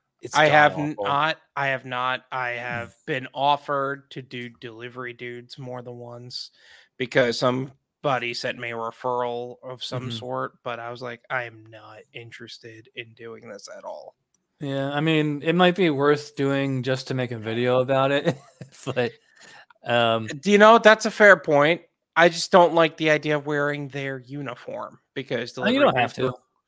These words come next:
Speaker 2: Nope, they do. Down here, you gotta wear the delivery dude's t-shirt.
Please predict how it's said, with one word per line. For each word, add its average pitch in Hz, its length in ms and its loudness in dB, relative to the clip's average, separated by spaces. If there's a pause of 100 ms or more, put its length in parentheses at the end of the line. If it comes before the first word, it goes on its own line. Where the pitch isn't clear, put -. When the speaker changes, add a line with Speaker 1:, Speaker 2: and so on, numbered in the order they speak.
(340)
Speaker 2:
Nope, 156 400 2 (100)
they 147 140 0
do. 165 320 4 (540)
Down 147 240 2
here, 180 400 0 (640)
you 147 100 -16
gotta 160 240 8
wear 160 220 4
the 151 100 0
delivery 151 480 -4
dude's 139 440 -12
t-shirt. - 600 -18